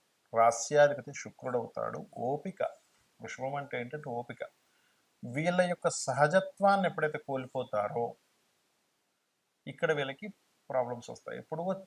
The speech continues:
తన సహజత్వాన్ని తను కోల్పోవడమే ప్రాబ్లమ్స్ వస్తుంది, గుర్తుపెట్టుకోండి. కాబట్టి ఓపికను కోల్పోకూడదు ఎప్పుడు కూడా. వీళ్ళకి ఉండేదే ఓపిక, అది ఎప్పుడైతే సహనాన్ని కోల్పోతారో వీళ్ళకి ఇబ్బంది కలుగుతుంది.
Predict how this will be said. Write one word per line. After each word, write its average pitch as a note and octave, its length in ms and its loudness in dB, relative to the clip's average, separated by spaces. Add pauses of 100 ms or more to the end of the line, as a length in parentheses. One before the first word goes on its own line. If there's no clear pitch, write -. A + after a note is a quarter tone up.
(140)
తన D3+ 140 8
సహజత్వాన్ని E3 840 2
తను C#3+ 220 -4
కోల్పోవడమే D3+ 640 -2
ప్రాబ్లమ్స్ C3 440 0
వస్తుంది, A2 260 -14
గుర్తుపెట్టుకోండి. A2 680 -12 (360)
కాబట్టి A#2 440 -8 (480)
ఓపికను F3+ 420 2
కోల్పోకూడదు B2 580 -6
ఎప్పుడు A2 220 -14
కూడా. A2 180 -12 (400)
వీళ్ళకి G#2+ 220 -8
ఉండేదే C3+ 320 2
ఓపిక, E3 340 0
అది - 260 -4
ఎప్పుడైతే D3+ 380 -6
సహనాన్ని D3+ 580 -2
కోల్పోతారో B2 540 -10
వీళ్ళకి D#3 240 -10
ఇబ్బంది - 240 -14
కలుగుతుంది. - 460 -20